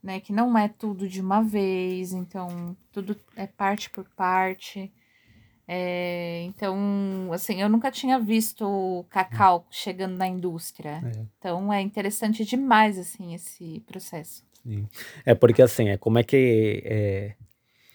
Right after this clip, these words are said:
Speaker 2: essa matéria-prima tão diferente se torna esse produto, né? Entre a matéria-prima e o produto nesse processo, né?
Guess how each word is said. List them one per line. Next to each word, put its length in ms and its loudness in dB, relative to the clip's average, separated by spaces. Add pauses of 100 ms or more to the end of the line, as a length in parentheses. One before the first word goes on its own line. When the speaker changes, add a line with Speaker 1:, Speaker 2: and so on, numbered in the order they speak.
(400)
Speaker 2:
essa 300 4
matéria-prima 760 6
tão 280 2
diferente 680 2
se 160 4
torna 420 6
esse 220 4
produto, 640 4
né? 200 4 (720)
Entre 260 8
a 20 12
matéria-prima 540 8
e 20 4
o 60 2
produto 500 2
nesse 260 0
processo, 720 2
né? 260 2